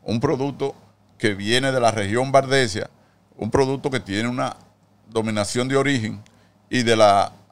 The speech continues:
del sobrante de la dominación de ori-, de origen nació este café, que son de los granos más pequeños, pero es como si fuera Bardesia. Y este es un café de altamente calidad y te digo que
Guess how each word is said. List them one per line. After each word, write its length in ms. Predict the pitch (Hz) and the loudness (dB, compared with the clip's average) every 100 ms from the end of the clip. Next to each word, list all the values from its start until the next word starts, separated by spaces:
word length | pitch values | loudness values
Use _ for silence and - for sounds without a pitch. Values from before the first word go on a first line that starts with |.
| - | -8
del 240 | 107 107 | -4 -4
sobrante 480 | - 101 107 147 156 | -4 -2 0 2 2
de 60 | 165 | 4
la 160 | 151 | 4
dominación 460 | 147 135 127 127 151 | 2 -2 -4 -4 -2
de 100 | 143 | -4
ori-, 160 | 131 - | -4 -10
de 180 | - 127 | -6 -2
origen 420 | 127 120 117 113 | 0 -2 -2 -4
nació 440 | 95 - 113 120 | -4 -4 -2 -2
este 200 | 113 113 | -2 -4
café, 340 | 98 90 67 - _ - | -4 -6 -8 -14 _ -8
que 120 | 95 | -8
son 180 | - 98 | -6 -6
de 80 | 98 | -4
los 100 | 101 | -4
granos 240 | 92 90 | -4 -6
más 120 | 90 | -10
pequeños, 460 | 101 - 160 131 85 - _ _ | -10 -6 -6 -6 -14 -20 _ _
pero 200 | 95 92 | -6 -2
es 100 | 101 | -2
como 200 | 101 104 | -4 -10
si 120 | 92 90 | -10 -6
fuera 260 | 101 104 | -2 0
Bardesia. 540 | 98 82 78 73 58 50 - _ _ _ _ _ | 0 -4 -6 -10 -12 -14 -20 _ _ _ _ _
Y 200 | - 107 | 0 4
este 520 | 147 147 139 135 - | 6 4 0 0 -2
es 80 | - | -4
un 160 | 143 139 | -6 -2
café 300 | 131 135 135 | -2 -2 -6
de 240 | 127 117 | 0 2
altamente 540 | 120 139 127 123 120 113 | 4 2 -4 -4 -8 -6
calidad 420 | 110 110 135 143 - _ _ _ - | -6 -4 -6 -8 -16 _ _ _ -6
y 300 | 127 131 131 | -4 -4 -4
te 140 | 120 | -6
digo 280 | 123 135 120 | -4 -4 -4
que 320 | 123 127 | -4 -4